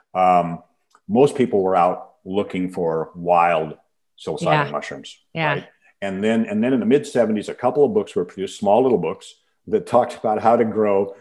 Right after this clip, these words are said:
Speaker 1: psilocybin mushrooms in jars. And, and, and
Speaker 2: In
Speaker 1: I, I was
Speaker 2: jars?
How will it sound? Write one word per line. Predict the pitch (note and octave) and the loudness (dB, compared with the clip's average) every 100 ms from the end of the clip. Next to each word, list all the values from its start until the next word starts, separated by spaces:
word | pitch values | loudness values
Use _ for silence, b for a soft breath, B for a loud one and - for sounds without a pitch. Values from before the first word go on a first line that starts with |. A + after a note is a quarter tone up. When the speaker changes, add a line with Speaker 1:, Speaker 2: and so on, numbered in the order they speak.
| B - | B -4
Speaker 1:
psilocybin | A2 G2+ G2+ F#2 F#2 | -2 2 2 2 0
mushrooms | F#2+ F2+ F#2 F2+ | -2 -2 -4 -6
in | F2 D#2+ | -6 -6
jars. | F#2 D2 C2+ D2 - _ _ _ _ b _ - | -2 -2 -2 -6 -10 _ _ _ _ b _ -6
And, | A2 G#2 G#2 G#2+ | -2 0 -2 -6
and, | A2 G#2+ G#2 G#2+ G#2+ | -4 -4 -4 -8 -8
and | A2+ | -4
Speaker 2:
In | C3+ | 0
Speaker 1:
I, | F3+ | 0
I | E3+ F#3+ | 0 0
was | B2+ - | 0 -4
Speaker 2:
jars? | G#2+ | -12